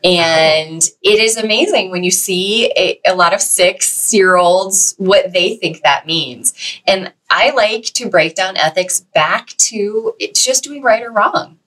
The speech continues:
Speaker 1: It, it is a little more black and white than it's become in today's society. Not a little more, it is black and white.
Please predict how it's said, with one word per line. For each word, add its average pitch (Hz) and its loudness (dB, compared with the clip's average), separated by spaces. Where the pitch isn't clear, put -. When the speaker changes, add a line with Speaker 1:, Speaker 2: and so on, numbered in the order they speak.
Speaker 1:
It, - -2
it 202 0
is 240 2
a 285 6
little 233 2
more 214 2
black 185 2
and 190 -10
white 202 -2
than 185 0
it's 160 -2
become 175 -2
in 147 -8
today's 135 -4
society. 120 -4
Not 294 2
a 254 -2
little 196 2
more, 127 -2
it 190 -2
is 240 0
black 117 0
and - -10
white. - -2